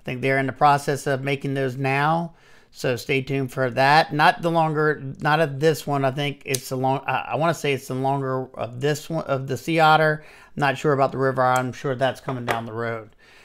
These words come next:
But I just love, you know, I love the fact that it's a hundred percent U S A made. That actually, you know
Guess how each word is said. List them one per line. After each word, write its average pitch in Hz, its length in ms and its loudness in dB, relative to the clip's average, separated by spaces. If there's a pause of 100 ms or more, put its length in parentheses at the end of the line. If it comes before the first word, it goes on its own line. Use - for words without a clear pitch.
(320)
But 160 400 8 (1700)
I 135 80 -4
just 139 220 -6
love, 151 360 2
you 156 80 -4
know, 135 120 2
I 127 60 2
love 135 320 0
the 135 60 -10
fact 139 300 4
that 143 80 2
it's 131 160 -4
a 113 40 -10
hundred 139 160 -2
percent 139 280 -6
U 135 160 0
S 131 160 0
A 135 120 -2
made. 131 580 0 (380)
That 123 240 0
actually, 120 800 -6
you 120 80 -8
know 110 380 -8